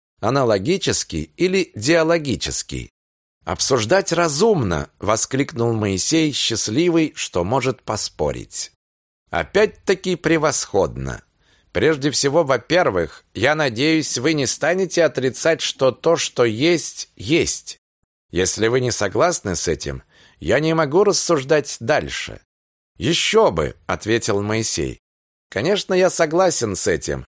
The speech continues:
и сам воспользуюсь этой истиной, как могу, лучше. Надеюсь, также вы согласны, что часть меньше целого?" "Тоже согласен!" воскликнул Моисей. "Это и правильно, и разумно". "Надеюсь!"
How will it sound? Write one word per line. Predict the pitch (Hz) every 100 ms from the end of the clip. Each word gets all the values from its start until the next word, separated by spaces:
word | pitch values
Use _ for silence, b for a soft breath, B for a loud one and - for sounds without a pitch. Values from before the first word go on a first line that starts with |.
| _
и | -
сам | - 170 196
воспользуюсь | 156 139 - 165 160 135 156 - -
этой | 143 139 135 -
истиной, | - 165 156 - 147 147 131
как | - 131 -
могу, | 117 123 117 143 147 _
лучше. | 104 113 71 - - 57 - _ _ _ _
Надеюсь, | 80 87 156 190 -
также | - 180 151 180
вы | 175 170
согласны, | - 156 143 214 170 - 120
что | 95 - 92
часть | 90 - 185 160 -
меньше | 139 180 165 -
целого?" | 160 185 139 78 65 - _ _ _ _ _ _
"Тоже | - 226 202
согласен!" | 196 214 170 151 90 - 87 78 -
воскликнул | 85 92 - 120 127 - 110
Моисей. | 107 107 107 - 156 85 - _ b b b b
"Это | - 170 180
и | 160
правильно, | 156 139 180 208 202 190 185 -
и | -
разумно". | 131 120 95 139 185 101 67 - _ _ _ _ _
"Надеюсь!" | - 76 92 208 190 120 - -